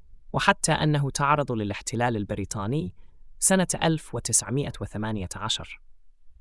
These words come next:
بعد حرب الاستقلال، استمر في تقديم خدمات تعليمية متعددة المستويات حتى عام عشرين ثمانية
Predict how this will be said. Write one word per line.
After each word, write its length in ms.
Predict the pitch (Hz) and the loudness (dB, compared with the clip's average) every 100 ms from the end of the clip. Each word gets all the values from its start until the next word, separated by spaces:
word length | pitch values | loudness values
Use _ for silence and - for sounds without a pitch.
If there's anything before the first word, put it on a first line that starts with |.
| - - | -20 -12
بعد 280 | 202 151 147 | 6 6 6
حرب 280 | - 156 127 | 4 2 2
الاستقلال، 720 | 104 - - - 131 104 95 - - - 160 | 2 2 2 0 2 2 -2 -8 -20 -2 4
استمر 460 | - 156 175 185 | 6 6 6 4
في 140 | 165 156 | 0 -2
تقديم 460 | 131 - 147 135 | -4 -2 0 0
خدمات 500 | 123 110 117 123 - | 0 -2 0 0 -2
تعليمية 640 | 101 107 107 107 120 107 90 | -6 -4 -2 0 0 -2 -4
متعددة 580 | 104 101 92 110 123 110 - | -4 -6 -4 -4 -2 -4 -4
المستويات 720 | 98 101 - 98 101 101 90 - | -4 -2 -2 -2 -2 -2 -4 -10
حتى 320 | - - - 113 | -8 -6 -2 0
عام 280 | 110 123 | 2 0
عشرين 480 | 95 98 - 117 107 | 0 -2 -4 -2 -4
ثمانية 500 | 92 104 101 101 87 | -4 -6 -4 -2 -4